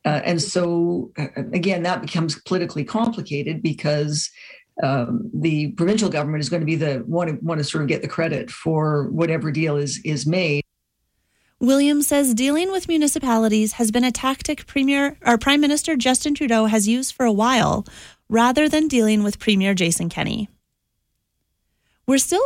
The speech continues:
Speaker 2: likely two years away from a provincial election in Alberta, but one party is preparing to secure a seat in the legislature. The Alberta Party held their annual general meeting yesterday, which featured a virtual meet and greet with the new leader,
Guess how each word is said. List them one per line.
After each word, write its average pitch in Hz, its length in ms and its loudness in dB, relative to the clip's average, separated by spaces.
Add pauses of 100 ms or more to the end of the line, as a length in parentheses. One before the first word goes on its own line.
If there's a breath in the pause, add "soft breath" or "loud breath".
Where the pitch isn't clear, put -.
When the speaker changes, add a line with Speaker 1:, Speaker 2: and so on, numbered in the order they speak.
Speaker 2:
likely 294 380 2
two 294 240 -2
years 339 260 0
away 233 260 4
from 220 160 0
a 202 60 0
provincial 233 560 0
election 190 400 0
in 185 140 0
Alberta, 180 560 0 (380 soft breath)
but 254 120 2
one 359 280 2
party 240 480 2
is 214 160 0
preparing 226 460 2
to 269 100 -6
secure 240 340 0
a 220 100 4
seat 208 300 0
in 196 160 0
the 202 80 2
legislature. 202 800 0 (540)
The 269 100 6
Alberta 285 320 4
Party 262 420 2
held 240 200 2
their 240 220 4
annual 277 360 2
general 254 400 2
meeting 226 340 2
yesterday, 185 580 -2 (340 soft breath)
which 262 200 2
featured 294 340 0
a 285 80 4
virtual 254 480 0
meet 285 260 2
and 285 100 2
greet 185 280 0
with 202 120 -4
the 233 120 2
new 247 220 4
leader, 190 420 2